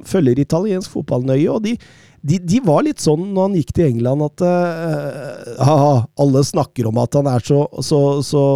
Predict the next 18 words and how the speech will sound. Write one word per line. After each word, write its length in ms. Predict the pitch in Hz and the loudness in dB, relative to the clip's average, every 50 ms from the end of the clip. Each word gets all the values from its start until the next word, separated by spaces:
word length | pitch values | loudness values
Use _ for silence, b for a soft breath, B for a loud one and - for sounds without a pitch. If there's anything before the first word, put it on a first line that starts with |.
| 131 | 0
svak 400 | - - 117 101 95 113 - - - 156 | -2 -4 -4 -4 -4 -6 -8 -6 -4 -2
med 80 | 156 151 | -2 -2
beina, 400 | 123 95 98 95 98 - 117 - | -4 -4 -6 -6 -4 -4 -4 -4
men 140 | 254 196 208 | -4 -4 -2
det 120 | 226 226 - | -2 -2 -2
er 80 | 147 | 0
han 80 | 131 143 | 0 0
jo 60 | 175 220 | 0 2
virkelig 400 | 190 123 - - - 127 135 - | 0 0 -2 -2 -4 -4 -4 -2
ikke. 160 | - - 196 | -2 -4 -4
Folk 300 | - - 151 170 160 - | -2 0 -2 -2 0 -2
har 80 | 143 143 | -2 0
jo 80 | 170 196 | 0 0
virkelig 300 | 143 - - 156 180 - | -2 -2 -2 -4 -4 -2
ikke 120 | - 185 | -4 -6
skjønt 360 | - - - 131 139 143 - 131 | -4 -4 -4 -4 -4 -4 -2 -2
hvem 160 | 127 135 127 | -2 -2 -2
Koulibaly 560 | - 143 139 143 135 135 143 143 127 127 127 | -2 0 0 0 2 2 0 0 2 2 2